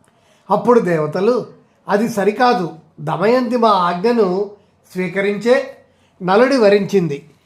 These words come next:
నిజానికి నలుడు సర్వగుణ సంపన్నుడు, ఆమెకు తగినవాడు, సర్వధర్మ మర్మజ్ఞుడు, సదాచార సంపన్నుడు.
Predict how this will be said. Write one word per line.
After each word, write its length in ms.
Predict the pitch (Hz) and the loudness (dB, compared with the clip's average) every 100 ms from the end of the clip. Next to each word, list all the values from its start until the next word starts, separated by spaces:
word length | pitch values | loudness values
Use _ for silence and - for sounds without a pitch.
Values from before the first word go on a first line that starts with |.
| _ _ - | _ _ -4
నిజానికి 960 | 160 180 226 262 233 196 180 196 202 _ _ _ 160 | 0 4 4 2 0 0 2 -2 -4 _ _ _ -4
నలుడు 640 | 165 202 233 196 208 233 | 0 4 6 6 4 2
సర్వగుణ 600 | 202 185 214 185 190 226 | -4 -2 0 0 -2 -2
సంపన్నుడు, 720 | 190 180 175 190 185 165 135 - _ _ _ _ _ | -4 -6 -2 -2 0 -4 -4 -12 _ _ _ _ _
ఆమెకు 420 | 170 220 214 196 | 2 4 4 -2
తగినవాడు, 720 | 190 185 170 208 196 170 147 131 _ _ _ _ _ | -4 -4 -2 0 2 0 -2 -8 _ _ _ _ _
సర్వధర్మ 840 | - 226 233 220 180 160 226 226 | 2 4 4 2 2 0 0 0
మర్మజ్ఞుడు, 760 | 202 180 180 220 202 185 160 131 - _ _ _ _ - | 0 -4 -2 -2 -2 -6 -6 -8 -14 _ _ _ _ -6
సదాచార 800 | 196 208 220 208 196 190 175 170 | 0 4 4 4 2 -2 -6 -6
సంపన్నుడు. 720 | 156 170 170 190 180 170 147 | -10 -10 -6 -4 -4 -4 -8